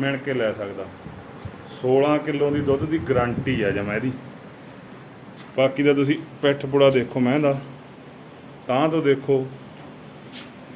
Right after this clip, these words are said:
ਇਧਰੋਂ ਦੇਖੋ ਥਣ, ਕੱਦ ਬਹੁਤ ਵੱਡਾ ਮੈਂ ਦਾ ਵੀਰੇ।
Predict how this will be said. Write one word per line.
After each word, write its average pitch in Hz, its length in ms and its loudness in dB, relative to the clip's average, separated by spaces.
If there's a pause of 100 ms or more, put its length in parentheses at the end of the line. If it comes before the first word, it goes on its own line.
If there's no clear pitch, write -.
(220)
ਇਧਰੋਂ 143 320 0
ਦੇਖੋ 135 260 2
ਥਣ, 110 300 -4 (960)
ਕੱਦ 147 240 4
ਬਹੁਤ 151 340 4
ਵੱਡਾ 139 440 6
ਮੈਂ 107 200 -4
ਦਾ 120 100 0
ਵੀਰੇ। 117 220 -2